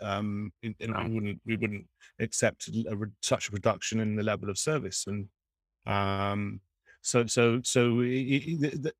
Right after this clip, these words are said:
Speaker 1: the, we, we, we were asking questions like, well, well, what, what is, what are Greenpeace and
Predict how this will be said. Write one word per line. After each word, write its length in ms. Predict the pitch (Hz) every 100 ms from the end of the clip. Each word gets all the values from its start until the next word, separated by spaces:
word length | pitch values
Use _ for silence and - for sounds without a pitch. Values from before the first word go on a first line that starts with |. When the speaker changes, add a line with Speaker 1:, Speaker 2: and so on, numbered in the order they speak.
| -
Speaker 1:
the, 280 | 139 143 - - - _ _ _ _ -
we, 160 | 151
we, 120 | 160
we 180 | 180 156
were 160 | 156 143
asking 320 | 139 - 127
questions 540 | - 131 - 117 110
like, 260 | 117 110 110
well, 300 | 110 110 113
well, 280 | 120 117 113
what, 280 | 110 151 139
what 200 | 165 180
is, 240 | 147 - -
what 180 | 160 202
are 40 |
Greenpeace 800 | - 131 156 160 - 127 110 110
and 240 | 113 110